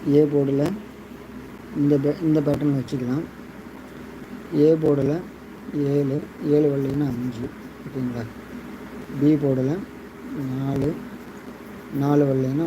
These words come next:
ஒன்பது. இதே மாதிரி சி போர்டுல அஞ்சு, அஞ்சு வரலைன்னா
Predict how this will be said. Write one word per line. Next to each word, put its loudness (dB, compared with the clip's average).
ஒன்பது. -4
இதே 2
மாதிரி 4
சி 2
போர்டுல 4
அஞ்சு, 2
அஞ்சு 4
வரலைன்னா 2